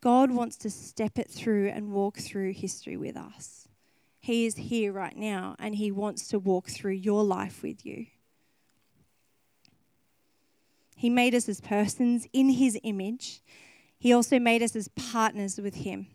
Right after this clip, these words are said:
making decisions that bring about history, image bearers that can make choices to walk away from his plan. You got that choice. Or to be a part of his plan. In Luke seven thirty,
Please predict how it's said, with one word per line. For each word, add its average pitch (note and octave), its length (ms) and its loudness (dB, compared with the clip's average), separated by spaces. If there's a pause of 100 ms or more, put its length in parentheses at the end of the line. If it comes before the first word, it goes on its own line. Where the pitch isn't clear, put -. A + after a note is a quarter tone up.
(1200)
making A#3+ 240 0
decisions A3+ 540 0
that A3+ 120 0
bring A#3 200 4
about A3 220 4
history, D4 600 -2 (880)
image C#4 400 6
bearers A#3+ 440 4
that - 180 -4
can A3 180 0
make G#3 180 -2
choices A#3 600 2
to - 120 0
walk G#3+ 280 6
away B3+ 200 4
from B3+ 200 -2
his C4 100 -4
plan. C4+ 460 -4
You A#3 80 -8
got - 140 -4
that - 180 -4
choice. - 560 -8 (760)
Or A3+ 100 2
to G#3+ 60 4
be G#3 140 2
a G3+ 40 -2
part G3 280 -2
of F#3+ 60 -4
his G3 140 -6
plan. - 380 -8 (1200)
In C4+ 200 2
Luke C#4+ 320 8
seven D#4+ 340 2
thirty, A3+ 500 4